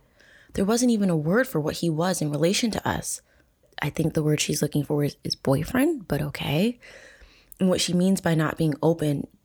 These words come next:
with her parents about her relationship with Ted is that when she went back home to Utah,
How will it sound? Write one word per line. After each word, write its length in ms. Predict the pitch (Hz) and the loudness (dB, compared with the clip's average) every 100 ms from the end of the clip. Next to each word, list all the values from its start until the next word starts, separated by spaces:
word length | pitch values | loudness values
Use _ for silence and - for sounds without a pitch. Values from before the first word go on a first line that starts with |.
| - | -2
with 140 | 156 | -2
her 120 | 139 | -2
parents 480 | 139 - 180 196 151 | -6 0 2 4 2
about 440 | - 151 135 127 - | 0 0 0 -4 -8
her 120 | - | -4
relationship 540 | 147 147 165 214 196 - | 2 4 4 4 2 0
with 140 | 135 | -2
Ted 320 | - - 143 - - - - - - | -4 -2 -4 -6 -14 -20 -20 -10 -4
is 140 | 151 | 0
that 240 | 160 151 | 2 2
when 100 | - | 0
she 140 | 147 160 | -2 0
went 160 | 165 | 0
back 160 | 160 151 | 0 -2
home 160 | 156 143 | -2 -4
to 120 | - | 0
Utah, 440 | 196 202 156 147 | 0 2 2 2